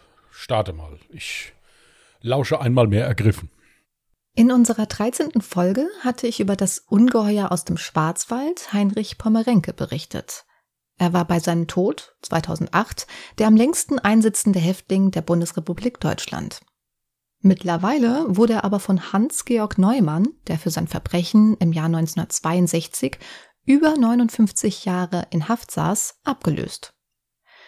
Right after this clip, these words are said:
Speaker 2: Das Oberlandesgericht Karlsruhe ordnete erst am siebzehnten März zweitausendeinundzwanzig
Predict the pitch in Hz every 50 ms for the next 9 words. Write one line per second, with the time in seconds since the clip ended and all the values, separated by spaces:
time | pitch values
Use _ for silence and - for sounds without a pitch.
0 | _ _ _ - 196 - - 233 202 208 180 170 175 202 240 - - 277 269 311
1 | 302 311 - - - 175 170 180 180 - - - 277 294 311 294 - - - 226
2 | 240 240 254 240 - 240 240 - 208 202 208 208 - - - - - - 196 185
3 | 180 180 180 175 - 170 160 247 247 - - - 302 294 - - 302 285 277 240
4 | 202 175 - - - - - - - - _ - - - 156 156 170 160 156 180
5 | 185 - 175 170 175 180 185 - - - 156 156 156 - - 247 285 - - -
6 | -